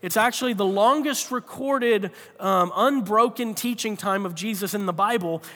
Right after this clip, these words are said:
and this is called the Sermon on the Mount. And it covers, uh, three or four different, three or four chapters in your Bible. And it, and it happened very early on in Jesus's ministry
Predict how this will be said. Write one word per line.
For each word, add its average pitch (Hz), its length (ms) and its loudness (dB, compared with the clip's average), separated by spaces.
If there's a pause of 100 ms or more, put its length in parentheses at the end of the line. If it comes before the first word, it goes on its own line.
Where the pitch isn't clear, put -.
and 185 140 -2
this 208 160 0
is 240 100 -2
called 220 220 -2
the 196 60 -2
Sermon 202 380 0
on 175 140 0
the 175 80 -2
Mount. 220 480 -4 (320)
And 180 100 -4
it 196 120 -4
covers, 240 480 0
uh, 165 560 0
three 262 280 -2
or 220 80 2
four 254 300 -2
different, - 320 -6
three 269 240 -4
or 262 60 0
four 240 180 -2
chapters 214 720 -4 (260)
in 196 140 -2
your 196 140 0
Bible. 214 480 2 (320)
And 208 160 0
it, 196 180 -4
and 208 140 -4
it 196 80 -2
happened 262 340 2
very 277 340 2
early 262 380 2
on 214 320 2
in 202 140 -2
Jesus's 185 560 -6
ministry 208 640 -4